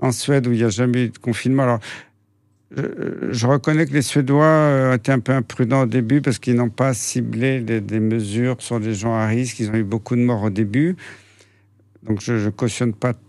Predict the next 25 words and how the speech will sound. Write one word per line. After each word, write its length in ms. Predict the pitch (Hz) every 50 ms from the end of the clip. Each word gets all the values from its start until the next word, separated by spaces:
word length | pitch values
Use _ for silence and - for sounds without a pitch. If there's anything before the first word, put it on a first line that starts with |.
| _ _
tout 140 | - - 143
ce 100 | - -
qui 80 | -
a 40 | 139
été 180 | 127 - - 123
fait 180 | - - -
en 80 | 123 117
Suède. 380 | 107 - - - 127 143 147 139
Et 40 |
surtout, 300 | 120 - - 120 - -
ils 120 | 131 123 104
n'ont 100 | 117 107
pas 240 | - - 127 123 123
recommandé 420 | 117 - 113 120 120 120 113 131
le 60 | 127
traitement 560 | 110 - - 123 113 - - - 127 127 127
par 240 | 120 - - 117 110
l'hydroxychloroquine 1120 | 107 107 110 113 110 117 117 101 - - 120 107 - - 117 113 117 107 - - 123 123 120
qui 240 | 117 - - - 113
aurait 140 | 110 104 107
pu 380 | 104 - - - 120 117 117 110
sauver 340 | - - - 113 101 113
beaucoup 320 | 107 104 104 101 - - 123
de 80 | 110
Suédois. 540 | - - - 120 107 110 117 131 147 196 185